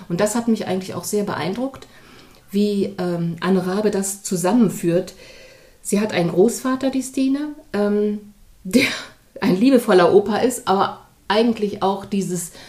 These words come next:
System D D R, also das lebt er einfach, das ist in ihm drinne. Er war in der Hitlerjugend, er war in Stalingrad, da wurde er verletzt, ähm,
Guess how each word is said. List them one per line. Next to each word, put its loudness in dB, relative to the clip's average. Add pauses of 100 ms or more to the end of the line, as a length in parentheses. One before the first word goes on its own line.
(180)
System 4
D 2
D 0
R, -2 (2250)
also 2
das 2
lebt 4
er -2
einfach, -6
das -4
ist -2
in 2
ihm 2
drinne. 0 (220)
Er 0
war 0
in 4
der 4
Hitlerjugend, 2
er -4
war -4
in -2
Stalingrad, -2
da -4
wurde 0
er -4
verletzt, -4
ähm, -2